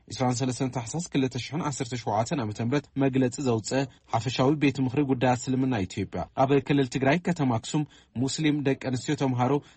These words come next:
ምስ ኣከዳድና ተታሒዙ ብዝተመሓላለፈ መምርሒ ንሓደ ወርሒ ዝኣክል ካብ ትምህርቲ ርሒቐን ይርከባ ኢሉ።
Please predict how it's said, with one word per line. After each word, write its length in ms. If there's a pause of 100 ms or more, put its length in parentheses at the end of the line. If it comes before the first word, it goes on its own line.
(140)
ምስ 180
ኣከዳድና 580
ተታሒዙ 480 (240)
ብዝተመሓላለፈ 840
መምርሒ 340 (380)
ንሓደ 300
ወርሒ 260
ዝኣክል 420 (340)
ካብ 180 (220)
ትምህርቲ 360 (240)
ርሒቐን 460
ይርከባ 440
ኢሉ። 120